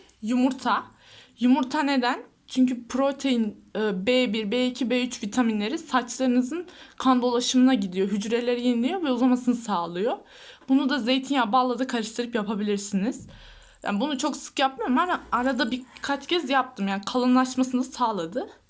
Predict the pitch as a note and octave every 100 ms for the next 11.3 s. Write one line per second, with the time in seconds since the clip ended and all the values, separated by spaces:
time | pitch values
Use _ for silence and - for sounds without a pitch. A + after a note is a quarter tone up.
0 | - G3 A3+ A3+ G3 - - - _ -
1 | - - - - - _ _ _ _ _
2 | _ _ _ _ - C4+ C#4+ D4+ D4 C#4+
3 | G3+ A#3+ - - - - - - - G#3+
4 | G#3 C4 C4 C4 C4 C#4+ - G#3+ A#3+ -
5 | - - - - - D#4 D#4+ D#4+ D#4+ -
6 | - - A3+ A3 A3 G#3 - - C#4 B3+
7 | A3+ A#3 B3+ - - B3+ B3+ D4 C4+ C4+
8 | - B3+ B3 B3+ B3 A3 C4 C#4+ - A#3
9 | G#3 A#3 A3+ G3+ A3+ - - B3 B3 A#3+
10 | A#3 C#4 B3+ B3+ B3+ B3 A#3 G#3 A#3+ -
11 | A3+ A#3+